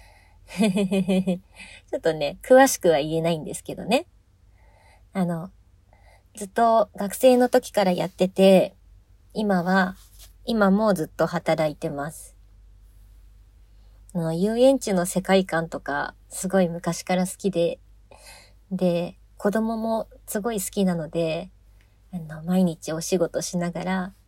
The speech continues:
なんかワクワクした気持ち持ちつつ、楽しくお仕事をさせてもらってます。と、趣味は、カフェ巡りして、そこで、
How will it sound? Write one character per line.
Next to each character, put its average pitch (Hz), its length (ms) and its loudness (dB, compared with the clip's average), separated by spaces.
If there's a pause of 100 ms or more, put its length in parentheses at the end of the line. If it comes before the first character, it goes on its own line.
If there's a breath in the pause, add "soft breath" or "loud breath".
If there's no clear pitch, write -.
(120)
な 185 40 -20
ん - 20 -20
か 180 100 -6
ワ 190 120 0
ク 190 120 0
ワ 170 140 0
ク 170 140 -8
し - 100 -10
た - 140 -6
気 165 140 -6
持 170 120 -4
ち 165 120 -6
持 170 140 -4
ち - 140 -10
つ 208 160 -4
つ、 196 300 0 (520 soft breath)
楽 190 180 2
し 196 120 -8
く - 140 -8
お 165 60 -4
仕 185 160 -2
事 180 260 -4
を 185 80 -16
さ 175 120 -8
せ 175 140 -6
て 180 100 -10
も 180 120 -6
ら 180 100 -6
っ 185 40 -12
て - 160 -6
ま 226 160 -2
す。 - 220 -16 (1900)
と、 214 320 -4 (580)
趣 - 180 -6
味 269 160 -4
は、 214 500 -6 (560)
カ 185 140 -4
フ 220 80 -4
ェ 233 40 -4
巡 262 260 0
り 180 100 -6
し - 120 -10
て、 196 480 -4 (360)
そ - 180 -10
こ 202 120 -2
で、 214 420 -2